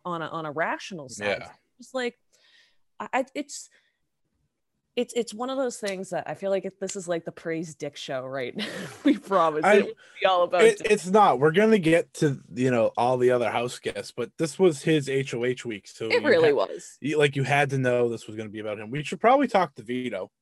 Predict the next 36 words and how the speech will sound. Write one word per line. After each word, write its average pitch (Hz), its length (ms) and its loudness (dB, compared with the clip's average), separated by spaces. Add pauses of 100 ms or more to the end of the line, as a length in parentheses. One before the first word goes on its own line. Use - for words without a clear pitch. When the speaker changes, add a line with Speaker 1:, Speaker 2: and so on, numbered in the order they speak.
(360)
Speaker 1:
Yeah, 196 200 6
so 247 180 2
we 277 180 4
are 269 120 4
gonna 262 180 4
jump 220 240 0
back 147 220 0
to 180 80 -4
Vito, 135 300 -4
though. 98 220 -4
So, 180 420 2
so 202 380 -2 (100)
all 240 260 0
of 233 160 -8
this 208 440 -6 (420)
kind 262 340 -4
of 226 300 -2 (300)
really 202 840 -4
encapsulated 185 760 -4
the 170 80 -6
whole 180 360 -2
week. 139 480 -10 (240)
And 220 140 -4
so 214 180 0
to 208 120 -2
jump 254 280 -2
back, 208 420 2 (760)
uh, 185 280 4
just 185 280 -4
a, 202 140 -2
as 185 140 2
a 185 60 2
reminder, 151 640 -2
um, 151 220 -6
Kale 190 440 -4
and 180 340 -4